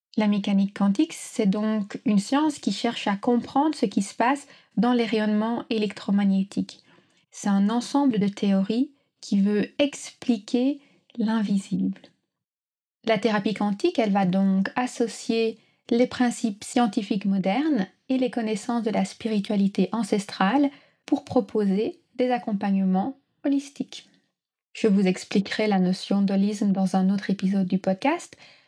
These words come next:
mais globalement, par là, on entend le fait de traiter l'individu dans son ensemble.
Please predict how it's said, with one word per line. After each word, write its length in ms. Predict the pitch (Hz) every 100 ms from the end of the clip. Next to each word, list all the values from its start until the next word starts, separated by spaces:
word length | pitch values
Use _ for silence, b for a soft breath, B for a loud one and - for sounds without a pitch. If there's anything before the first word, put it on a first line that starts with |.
| b -
mais 260 | 202 196
globalement, 720 | 180 202 185 190 196 247 311 285
par 220 | 233 202
là, 120 | 233 262
on 40 | 214
entend 320 | 202 214 233
le 120 | 208
fait 220 | 196 240
de 140 | 202 208
traiter 400 | 202 226 208 233
l'individu 540 | 214 202 202 202 233
dans 180 | 220 208
son 220 | - 214
ensemble. 580 | 208 196 208 175 180